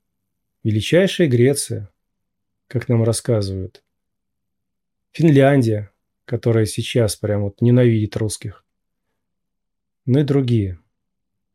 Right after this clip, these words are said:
И это было не только вот в какое-то ближайшее историческое прошлое,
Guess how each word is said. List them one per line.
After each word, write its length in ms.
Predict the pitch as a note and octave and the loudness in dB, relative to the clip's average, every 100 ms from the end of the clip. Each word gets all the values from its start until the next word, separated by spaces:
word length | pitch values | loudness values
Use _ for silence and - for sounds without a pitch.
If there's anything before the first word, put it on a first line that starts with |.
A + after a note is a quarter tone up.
| _ _ _ _ _ _ _ _ | _ _ _ _ _ _ _ _
И 140 | B2 | 2
это 240 | D#3 F3+ F#3 | 4 4 4
было 560 | D#3 F3+ E3+ D#3 C#3 - E3+ C#3+ _ _ _ _ _ _ _ _ - | 6 6 6 4 0 -10 -18 -18 _ _ _ _ _ _ _ _ -2
не 120 | B2 | -2
только 340 | A#2+ F#3 G3 | 4 2 4
вот 200 | D#3+ A#2+ | 2 2
в 100 | - | -2
какое-то 400 | - B2 B2+ A#2+ | -6 0 0 0
ближайшее 680 | A2 B2 C3 C3 B2+ - A2 | 0 2 4 4 4 2 -4
историческое 600 | - B2+ B2 - - A2 | -2 2 2 0 -4 -4
прошлое, 560 | - C3 A#2 G#2 F#2+ | 0 0 0 -4 -8